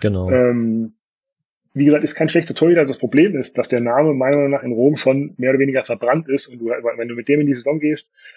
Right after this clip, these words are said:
Speaker 2: kannst du sicher sein, dass bei jedem kleinen Wackler oder bei jeder vielleicht unglücklichen Situation, für die er gar nicht mehr unbedingt was kann, dass sofort die Diskussionen losgehen. Und dann, ja, da ist meistens natürlich dann verselbstständigt,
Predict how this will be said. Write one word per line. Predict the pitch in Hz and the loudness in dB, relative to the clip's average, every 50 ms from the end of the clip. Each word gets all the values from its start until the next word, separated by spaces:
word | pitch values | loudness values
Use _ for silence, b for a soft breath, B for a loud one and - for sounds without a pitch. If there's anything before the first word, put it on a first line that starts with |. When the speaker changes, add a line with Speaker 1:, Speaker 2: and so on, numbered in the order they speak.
| B B B B - | B B B B -6
Speaker 2:
kannst | 123 131 127 - | -4 -4 -4 -4
du | 135 123 | -6 -6
sicher | 120 135 151 156 135 | -2 2 2 4 4
sein, | 123 143 139 135 | 4 4 4 4
dass | 131 131 - | 2 0 0
bei | - 131 | 0 0
jedem | 120 120 123 139 147 147 143 139 139 135 _ _ _ - | 0 2 4 4 4 4 4 0 -2 -6 _ _ _ -8
kleinen | - - 131 127 131 131 120 | -2 0 0 0 0 -2 -2
Wackler | 113 107 - - 143 135 123 120 | -4 -4 -2 0 2 2 2 2
oder | 123 123 123 117 | 2 2 0 2
bei | 117 117 | 0 0
jeder | 120 120 127 131 135 127 127 127 - _ _ _ _ _ _ | 0 0 2 2 2 2 2 0 -2 _ _ _ _ _ _
vielleicht | - 135 135 131 - - - | -4 -2 -2 -2 -2 -4 -2
unglücklichen | - 151 151 143 151 143 143 131 135 | 0 0 2 2 0 0 0 -2 0
Situation, | 131 135 131 - 147 147 | 0 0 2 2 2 2
für | - 139 | 2 2
die | 131 147 | 2 2
er | 143 | 2
gar | 127 - 127 | 2 2 0
nicht | 156 165 | 0 0
mehr | 147 151 | 0 0
unbedingt | 151 151 147 143 | -2 -2 -2 -2
was | 135 - - | -2 -4 -2
kann, | - 147 143 147 143 B B B | 0 0 0 0 -2 B B B
dass | - 127 120 | -12 -10 -6
sofort | - 123 - - 127 123 | -6 -4 0 0 0 0
die | 127 | 0
Diskussionen | 117 117 - - 120 - 117 113 113 110 | -2 -4 -4 -4 -2 -2 0 -2 -2 -2
losgehen. | 104 104 104 - - - 107 101 101 | -4 -6 -8 -8 -8 -10 -10 -10 -10
Und | 104 104 | -6 -2
dann, | 110 113 127 120 | -2 -2 -2 -2
ja, | 123 123 | -6 -4
da | - 120 120 | -2 0 -2
ist | 120 - | -2 0
meistens | - 117 - - 127 | -4 -4 -4 -4 -8
natürlich | - - 123 - | -4 -4 -6 -4
dann | 120 113 | -6 -8
verselbstständigt, | - 117 110 117 113 - - 123 110 - | -6 -6 -6 -6 -6 -6 -6 -8 -10 -10